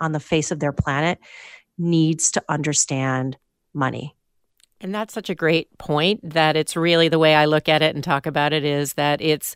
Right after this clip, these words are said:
Speaker 2: it's an adult responsibility, no matter what your gender is. And it's really about, okay, I need to know enough about nutrition in order to take care of my physical health.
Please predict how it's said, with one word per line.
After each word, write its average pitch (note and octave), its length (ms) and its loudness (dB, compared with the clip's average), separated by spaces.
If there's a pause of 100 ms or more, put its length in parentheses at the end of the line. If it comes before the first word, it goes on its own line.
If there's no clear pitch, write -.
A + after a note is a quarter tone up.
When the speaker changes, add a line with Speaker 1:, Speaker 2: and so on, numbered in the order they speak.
(520)
Speaker 2:
it's - 720 -4
an A#3+ 80 0
adult G#3 340 6
responsibility, D#3 880 0 (120)
no F#3 100 2
matter F3+ 220 6
what E3+ 180 6
your F#3 140 2
gender G3 340 2
is. B3 420 0
And F3 160 2
it's E3+ 160 -2
really F#3 380 2
about, D#3 560 2
okay, G3 320 0
I E3+ 140 0
need G#3 240 -2
to F#3 120 -10
know E3 480 0
enough D#3 360 -2
about D3+ 260 -2
nutrition C#3+ 560 -6
in C#3+ 160 -6
order D3 260 -2
to C#3+ 360 -6
take - 240 -8
care D#3 260 -2
of D3 140 -6
my C#3 160 -4
physical C#3 460 -8
health. C3+ 440 -10